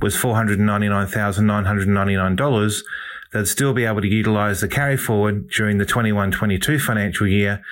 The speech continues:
and receive concessional contributions of up to a hundred two thousand five hundred dollars, minus the concessional contributions they've previously received since one July eighteen. Question four,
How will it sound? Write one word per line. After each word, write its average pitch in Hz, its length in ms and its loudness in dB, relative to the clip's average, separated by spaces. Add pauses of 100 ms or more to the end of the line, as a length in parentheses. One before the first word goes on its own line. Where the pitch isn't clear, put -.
(360)
and 107 120 2
receive 110 420 0
concessional 120 460 0
contributions 101 840 0 (280)
of 95 100 0
up 101 120 -2
to 101 120 0
a 98 60 2
hundred 127 280 2
two 113 160 0
thousand 101 380 0
five 131 300 0
hundred 101 180 0
dollars, 98 420 0 (460)
minus 113 320 0
the 117 80 -2
concessional 107 500 -2
contributions 95 760 0
they've 95 120 -2
previously 98 440 -2
received 92 480 0
since 92 280 -2
one 98 160 0
July 92 400 0
eighteen. 87 520 0 (2000)
Question 113 340 0
four, 180 520 0